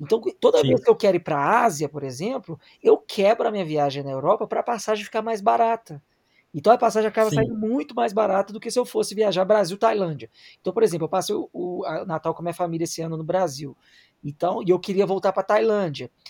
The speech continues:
Speaker 1: Mas eu parei, parei na Europa. Então, esse ano, eu vim pra Europa, tipo assim, de,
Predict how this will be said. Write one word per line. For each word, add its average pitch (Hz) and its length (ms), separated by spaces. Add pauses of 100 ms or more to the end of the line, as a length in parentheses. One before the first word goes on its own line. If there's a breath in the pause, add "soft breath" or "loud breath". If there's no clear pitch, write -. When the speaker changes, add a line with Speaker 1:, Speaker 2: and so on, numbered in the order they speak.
(200 loud breath)
Speaker 1:
Mas 180 140
eu 233 100
parei, 240 420
parei 220 340
na 240 80
Europa. 208 260
Então, - 160 (120)
esse - 360
ano, 170 420 (240)
eu 160 140
vim 170 140
pra 233 180
Europa, 170 480
tipo 165 260
assim, 147 320
de, 151 380